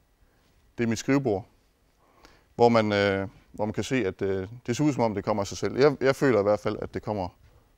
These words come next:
helt af sig selv. Så altså for at, at sammenfatte de her termodynamikkens love, og hvad det betyder for, for vores, øh, for begrænsningerne, når man skal lave, øh,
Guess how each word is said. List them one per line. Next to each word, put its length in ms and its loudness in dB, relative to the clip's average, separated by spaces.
helt 200 -4
af 60 -2
sig 100 -12
selv. 180 -8
Så 120 -4
altså 200 0
for 420 2
at, 60 -2
at 60 -12
sammenfatte 560 4
de 80 -2
her 360 2
termodynamikkens 600 -2
love, 180 2
og 60 4
hvad 100 6
det 80 0
betyder 340 -2
for, 300 0
for 240 -2
vores, 360 0
øh, 260 -6
for 100 -4
begrænsningerne, 720 0
når 80 -4
man 140 -2
skal 200 -2
lave, 380 0
øh, 140 -4